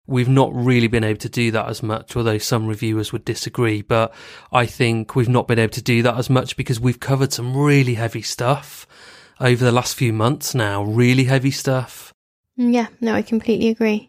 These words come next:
Speaker 2: So there we go. Thank you for listening, guys. Thank you for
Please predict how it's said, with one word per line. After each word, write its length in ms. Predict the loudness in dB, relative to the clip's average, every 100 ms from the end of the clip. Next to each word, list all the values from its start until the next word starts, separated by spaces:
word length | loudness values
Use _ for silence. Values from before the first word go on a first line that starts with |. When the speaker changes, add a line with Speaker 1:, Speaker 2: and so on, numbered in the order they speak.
| _
Speaker 2:
So 400 | -6 -4 -4 -4
there 200 | -4 -2
we 120 | 0 0
go. 300 | 2 2 0 _ -20 -20 _
Thank 260 | -2 0 0
you 60 |
for 100 | 2
listening, 360 | 2 2 0 2
guys. 260 | 2 2
Thank 240 | 0 -4 -4
you 60 |
for 100 | -12